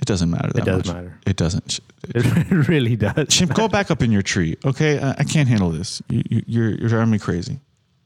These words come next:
Speaker 2: Anyway, so that's a good sign. I mean, I didn't go f-, to the dentist for maybe, what, ten years of my life, and then I went, and they're like, "Oh yeah, no cavities, you're good."
Speaker 1: Water picks are great. I think,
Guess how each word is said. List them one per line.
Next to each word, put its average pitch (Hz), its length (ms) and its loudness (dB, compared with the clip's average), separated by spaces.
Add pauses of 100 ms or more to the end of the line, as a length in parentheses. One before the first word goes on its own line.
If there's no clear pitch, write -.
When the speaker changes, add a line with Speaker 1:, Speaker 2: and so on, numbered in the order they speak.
(460)
Speaker 2:
Anyway, 156 400 4
so 117 340 0
that's 254 300 0
a 220 40 -2
good 220 140 2
sign. 123 380 0
I 127 80 2
mean, 135 400 2 (1120)
I 123 100 2
didn't 147 220 2
go 151 100 2
f-, - 160 -4
to 139 60 -4
the 135 160 2
dentist 123 500 0
for 104 880 2
maybe, 101 400 0
what, 85 200 0 (340)
ten 120 360 -2
years 120 540 2
of 127 80 0
my 127 140 2
life, 135 440 0
and 101 140 -12
then 98 160 -8
I 95 60 0 (180)
went, - 240 -6 (160)
and 104 220 -2
they're 98 120 2
like, 95 180 0
"Oh 151 40 2
yeah, 160 200 2
no 143 140 2
cavities, 120 400 2
you're 117 100 0
good." 101 300 0
Speaker 1:
Water 117 340 2
picks - 420 -4
are 95 160 -4
great. 85 440 -4 (100)
I 107 100 0
think, 113 480 -2